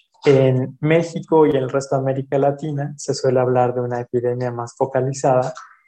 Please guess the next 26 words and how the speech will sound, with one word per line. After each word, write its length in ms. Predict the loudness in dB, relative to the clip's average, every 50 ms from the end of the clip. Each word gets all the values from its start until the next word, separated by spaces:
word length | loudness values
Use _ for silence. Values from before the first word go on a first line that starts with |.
| _ _ -2
en 140 | 0 2 4
varones 420 | 4 4 4 2 2 0 -4 -6
con 100 | -8 -6
prácticas 540 | -4 -4 -4 -4 -6 -8 -8 -8 -6 -6 -4
homoeróticas, 840 | -2 0 2 2 2 0 0 -2 -6 -6 -8 -8 -8 -12 -14 -20 _ -20 -20 -20 -10 _
después 460 | -4 -4 -4 -2 2 2 4 4 2
en 100 | 0 -2
mujeres 480 | -4 -6 -6 -4 -2 -2 -2 -2 -4 -2
trans, 480 | -2 -2 -2 -2 -4 -10 -16 -20 _ _ _ _ _ _ _ 2
y 100 | 4 6
después 460 | 6 4 4 4 4 4 6 4 4
el 100 | 0 2
grupo 340 | 2 2 2 2 0 -2 -2
poblacional 720 | -2 -2 -2 -2 -2 -4 -6 -6 -6 -4 -4 -4 -6 -6
que, 280 | -4 -4 -4 -4 -6 -10 _ _ _ _ -18
que 80 | -12
tiene 260 | -6 -4 -2 -2 -2 -2
más 220 | -2 -4 -6 -4
prevalencia 560 | -2 0 2 2 4 2 2 0 0 -2 -4 -4
son 200 | -2 -2 -2 -2
las 120 | -4 -4
mujeres 400 | -6 -6 -2 0 0 0 0 -2
cis, 380 | -2 -2 -4 -4 -8 -14 _ _ _ _ _ _ _ _ _
amas 260 | -4 -2 0 0 0
de 120 | 0 0 2
casa, 460 | 2 2 2 2 -2 -4 -8 -10